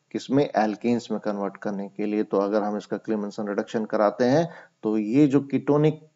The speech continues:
पार्ट था, ketonic ग्रुप था, that will convert it into alkene part। So now the product is the cyclopentene। So it is a cyclopentene formed by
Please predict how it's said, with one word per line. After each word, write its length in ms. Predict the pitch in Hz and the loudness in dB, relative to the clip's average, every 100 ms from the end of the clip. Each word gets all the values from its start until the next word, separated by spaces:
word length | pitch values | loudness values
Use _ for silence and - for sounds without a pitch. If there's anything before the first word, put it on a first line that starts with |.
| _ 127 | _ 2
पार्ट 220 | 101 107 | 2 2
था, 320 | - 98 95 | -6 -8 -6
ketonic 400 | - 123 120 104 | -4 0 0 0
ग्रुप 220 | 113 101 - | 0 0 -2
था, 180 | 101 98 - _ - | -8 -8 -16 _ -8
that 200 | 107 104 | -6 -2
will 140 | 110 107 | -2 -4
convert 500 | 110 110 107 107 110 | -2 -2 0 0 -2
it 160 | 104 107 | -4 -4
into 280 | 104 98 139 - 98 | -6 0 0 0 0
alkene 500 | 101 98 104 101 95 | -2 -4 -8 -8 -10
part। 220 | 95 95 - _ | -10 -12 -14 _
So 120 | 110 | -4
now 460 | 110 113 127 117 147 180 | 0 4 6 6 4 0
the 80 | |
product 460 | - 107 98 101 - | -2 -2 -2 -4 -2
is 140 | 104 95 | -4 0
the 140 | 127 156 - _ _ _ | 0 0 -6 _ _ _
cyclopentene। 1300 | - 95 95 113 156 190 - - - - 101 95 - 165 _ _ _ | -8 -8 -2 0 0 0 -10 -6 -6 -6 -10 -10 -12 -16 _ _ _
So 200 | - 101 95 98 | -8 -6 -4 -6
it 80 | |
is 160 | 110 98 | -4 2
a 80 | 151 190 - - | 2 2 -8 -20
cyclopentene 1080 | - 104 98 104 92 - 87 92 101 98 95 - | -10 -8 -4 -4 -4 -6 -6 -4 -6 -6 -8 -6
formed 400 | 98 90 95 92 | -4 -4 -6 0
by 260 | 95 92 | 0 0